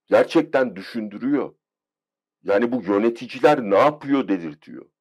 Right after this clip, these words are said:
Yani bir hisse geri alım programı da açıklanmaz mı be kardeşim de-, dedirtiyor. Yani ne bekliyorsunuz dedirtiyor.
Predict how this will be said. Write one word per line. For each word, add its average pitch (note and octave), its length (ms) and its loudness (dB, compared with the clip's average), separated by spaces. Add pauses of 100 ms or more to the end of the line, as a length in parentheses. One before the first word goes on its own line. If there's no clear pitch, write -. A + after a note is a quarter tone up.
(1120)
Yani A#2 520 0
bir G#2 100 -10
hisse C#3+ 360 0
geri A#2+ 320 6
alım C#3+ 300 6
programı C3 540 2
da C3+ 60 6
açıklanmaz B2+ 720 4
mı B2+ 160 -2
be G#2 120 4
kardeşim F2 640 -2
de-, D2+ 260 -10
dedirtiyor. D#2+ 640 -14 (460)
Yani A2 380 2
ne C#3+ 180 2
bekliyorsunuz G#2 840 -2
dedirtiyor. D2+ 600 -12